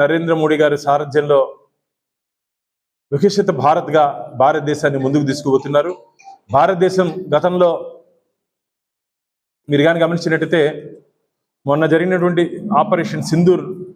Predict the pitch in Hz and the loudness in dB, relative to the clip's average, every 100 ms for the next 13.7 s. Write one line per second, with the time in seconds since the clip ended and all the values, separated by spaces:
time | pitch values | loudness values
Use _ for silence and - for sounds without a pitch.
0 | _ _ _ - - 139 165 160 151 156 | _ _ _ -12 -6 0 0 0 -2 0
1 | 170 143 180 180 175 160 - - _ _ | 0 0 0 2 2 0 -8 -18 _ _
2 | _ _ _ _ _ _ _ - 117 170 | _ _ _ _ _ _ _ -12 0 2
3 | 208 208 160 170 180 139 156 185 185 156 | 2 0 0 2 2 2 0 0 0 2
4 | 160 165 165 160 175 165 151 165 160 139 | 2 2 -2 0 2 0 0 -2 0 -2
5 | - 120 104 - _ _ _ _ _ _ | -6 -10 -10 -12 _ _ _ _ _ _
6 | _ _ - 127 185 214 - 202 196 190 | _ _ -4 2 4 4 4 2 2 2
7 | 185 170 - 156 139 127 113 - - _ | 2 0 -2 0 2 2 0 -4 -16 _
8 | _ _ _ _ 151 165 - 214 202 - | _ _ _ _ 0 0 0 2 2 -4
9 | - - - - 143 156 147 160 180 170 | -10 -12 -12 -4 0 0 2 2 0 0
10 | 180 175 175 151 - - - 151 156 165 | 0 2 0 0 -6 -8 0 0 2 -2
11 | 160 156 147 - 151 170 170 165 156 - | -2 -6 -10 -4 0 2 2 2 0 -2
12 | - - - - 143 - 196 - - - | -14 -20 -10 -4 -2 0 -2 -2 -12 -20
13 | - - - 147 190 190 | -20 -20 -4 0 2 2